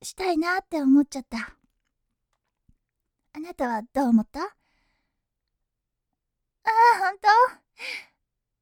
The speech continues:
ああ、よかった。じゃあまたしようよ。これで終わりじゃないからね。今日は、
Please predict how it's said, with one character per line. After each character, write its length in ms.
あ 280
あ、 60
よ 140
か 180
っ 120
た。 580
じ 120
ゃ 40
あ 60
ま 120
た 140
し 180
よ 140
う 60
よ。 180
こ 80
れ 120
で 100
終 60
わ 100
り 100
じ 80
ゃ 40
な 120
い 80
か 140
ら 100
ね。 260
今 100
日 60
は、 380